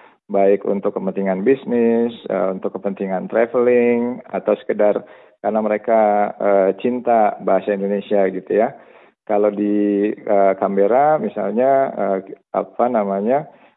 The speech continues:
eh, Australia Indonesia Association, eh, itu, eh, menyelenggarakan kelas-kelas bahasa Indonesia ya. Eh, selama ini, eh,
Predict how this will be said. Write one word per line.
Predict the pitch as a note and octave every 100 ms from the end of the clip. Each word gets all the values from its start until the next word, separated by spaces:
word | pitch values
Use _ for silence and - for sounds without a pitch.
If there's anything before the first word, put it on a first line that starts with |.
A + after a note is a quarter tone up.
| _
eh, | G#2+ G#2 -
Australia | G#2 A#2+ A#2 A#2+ A#2+
Indonesia | A2+ G#2+ A2+ A#2+ A2
Association, | - A2 - G#2 - C#3 F3+ G#3 _ -
eh, | G#2 G2+ F#2+ F#2+ -
itu, | - C#3+ C#3+ D3 - -
eh, | G#2+ G#2
menyelenggarakan | G#2+ G#2 G#2 G#2 G#2+ - A#2 G2+ -
kelas-kelas | G#2 G#2 - - F#2+ -
bahasa | A2 G2 G2+
Indonesia | G#2 G2+ G2 F#2 A#2 D#3 -
ya. | A2 D3 - - - _ _
Eh, | G#2 G#2 G#2
selama | G#2+ G#2+ G#2+
ini, | A2 C#3 C#3 C#3
eh, | - G#2+ G#2 G2+ G2+